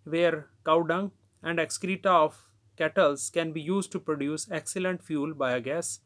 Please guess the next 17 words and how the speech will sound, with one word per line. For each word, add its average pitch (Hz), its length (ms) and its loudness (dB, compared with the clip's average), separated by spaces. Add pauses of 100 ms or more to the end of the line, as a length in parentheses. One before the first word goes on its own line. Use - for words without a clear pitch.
(340)
and 175 320 0
it - 200 -6
can 165 160 -4
also 175 300 0
be 175 100 -4
used 151 280 -4
as 156 220 -2
manure 143 400 -2
in 139 140 -8
the 147 100 -2
fields 160 460 -4
to - 160 -6
increase 143 380 -4
the 170 120 0
fertility 135 480 -4
of 151 160 -2
soil. 107 280 -6